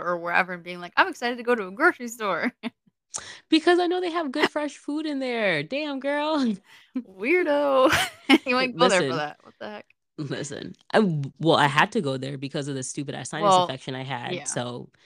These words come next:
Speaker 2: you know, that's where the excitement came from. Okay, I find the joy in little things in life, people. I find the little things in life, and I appreciate them, okay?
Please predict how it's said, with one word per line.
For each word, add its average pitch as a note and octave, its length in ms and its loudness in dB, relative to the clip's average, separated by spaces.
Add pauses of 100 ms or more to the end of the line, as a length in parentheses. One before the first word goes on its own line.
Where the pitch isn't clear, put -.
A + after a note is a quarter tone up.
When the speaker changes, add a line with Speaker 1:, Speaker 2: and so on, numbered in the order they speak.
(140)
Speaker 2:
you D3+ 140 -4
know, C3+ 120 -4
that's C#3 440 -2
where B2+ 220 -8
the A#2+ 140 -12
excitement A2+ 420 -10
came B2 120 -10
from. - 160 -6
Okay, C3+ 260 2
I E3 120 6
find A3+ 300 4
the G3+ 80 4
joy E3 440 2
in E3 260 -4
little D#3+ 200 0
things D3 280 -6
in C#3 120 -4
life, C3+ 260 -8
people. D3 540 -6 (320)
I D3+ 200 0
find E3 420 -2
the F#3 60 -2
little F3+ 260 -4
things F#3 280 -6
in F3 160 -4
life, E3+ 260 -8 (160)
and C#3+ 240 -6
I D#3 120 -6
appreciate F#3 840 -6
them, D#3 320 -10
okay? D4 520 -8